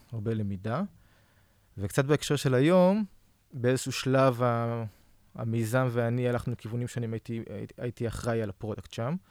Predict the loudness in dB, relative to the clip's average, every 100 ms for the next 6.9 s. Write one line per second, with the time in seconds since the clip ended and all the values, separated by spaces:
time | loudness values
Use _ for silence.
0 | _ _ _ _ _ _ _ -8 -6 -4
1 | -4 0 -2 -2 -4 -2 0 0 0 -2
2 | -4 -2 -2 -2 -4 -6 _ _ _ _
3 | -8 -6 -4 -4 -2 -2 0 0 2 2
4 | 2 2 -2 -2 -2 -2 -4 -4 -4 -8
5 | -2 2 2 0 -2 -4 -8 -6 -6 -6
6 | -8 -6 -2 -2 0 0 -2 -8